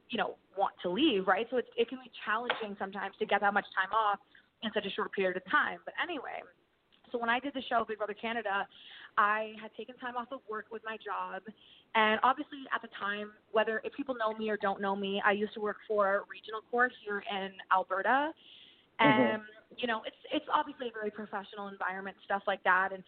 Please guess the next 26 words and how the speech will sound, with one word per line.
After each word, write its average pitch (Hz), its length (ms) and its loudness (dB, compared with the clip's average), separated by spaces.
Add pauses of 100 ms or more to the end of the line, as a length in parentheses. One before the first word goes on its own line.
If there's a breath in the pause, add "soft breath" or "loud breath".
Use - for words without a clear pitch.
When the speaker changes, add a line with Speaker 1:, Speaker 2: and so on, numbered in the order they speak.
(220 loud breath)
Speaker 1:
not 359 140 2
that - 100 -8
Big 220 140 -4
Brother, 196 280 -4
like, 190 180 -4
is 190 120 -8
an 196 140 -12
unprofessional 190 680 -8
show 196 140 4
in 190 160 -6
any 190 160 -4
way, 208 380 0
but 208 160 4
when 208 80 2
I 196 100 0
had 202 160 -4
got - 300 2
back 208 320 4
from 214 160 -10
the 190 80 -14 (100)
show, 175 420 -8 (560 soft breath)
I 277 80 4
think 349 200 -8
they 349 100 -2
were 330 120 -2
just 285 160 -12